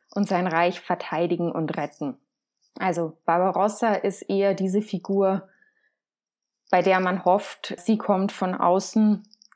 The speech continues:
und wird das Reich befreien und zu alter Herrlichkeit zurückführen. Das ist auch das, was du, Marvin, vorher angesprochen hast, weswegen man in Frankreich eigentlich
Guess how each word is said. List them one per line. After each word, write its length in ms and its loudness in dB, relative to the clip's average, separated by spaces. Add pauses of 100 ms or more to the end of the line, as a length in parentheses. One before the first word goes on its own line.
(120)
und 580 -2 (280)
wird 320 2
das 200 2
Reich 420 0
befreien 600 -8 (440)
und 200 0
zu 140 -2
alter 360 2
Herrlichkeit 760 -2
zurückführen. 640 -6 (380)
Das 160 -4
ist 140 -2
auch 140 2
das, 280 -2
was 220 -2
du, 140 2
Marvin, 440 0
vorher 360 -4
angesprochen 760 -2
hast, 380 -8 (600)
weswegen 920 0
man 440 -2
in 240 -4
Frankreich 680 -2
eigentlich 560 -4